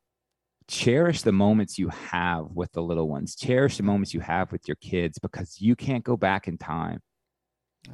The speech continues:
Speaker 1: And, and I, I still think about that day vividly where my daughter just wanted to play basketball with her dad, and I told her no because of work. So, and I told myself that's never gonna happen again.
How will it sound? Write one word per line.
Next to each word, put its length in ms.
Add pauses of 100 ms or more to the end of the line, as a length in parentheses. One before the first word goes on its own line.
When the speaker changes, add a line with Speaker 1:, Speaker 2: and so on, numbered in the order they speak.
Speaker 1:
And, 400
and 440
I, 400 (600)
I 140
still 460
think 240
about 320
that 260
day 220
vividly 680
where 140
my 160
daughter 400
just 320
wanted 280
to 80
play 180
basketball 600
with 140
her 80
dad, 400
and 140
I 80
told 260
her 80
no 480
because 260
of 80
work. 320 (120)
So, 160
and 100
I 40
told 180
myself 200
that's 200
never 200
gonna 140
happen 300
again. 260